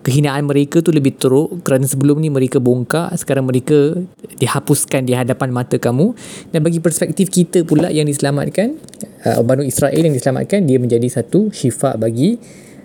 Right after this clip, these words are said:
uh, kesedihan yang di dalam hati mereka selama ini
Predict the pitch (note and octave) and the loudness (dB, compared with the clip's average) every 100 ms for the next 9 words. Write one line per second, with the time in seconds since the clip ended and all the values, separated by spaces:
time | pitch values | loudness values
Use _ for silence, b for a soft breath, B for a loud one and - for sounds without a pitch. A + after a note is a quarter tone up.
0 | - - - C3 B2+ - D3 C#3 B2 A#2 | -10 -4 -2 2 0 0 0 0 0 0
1 | A2 B2 A#2+ A#2+ - A#2 A2+ A2+ C#3 C#3 | 0 0 0 -2 0 2 2 2 0 0
2 | - A#2 A#2+ B2 A#2+ C3 F3 B3+ | 2 2 2 0 2 4 4 2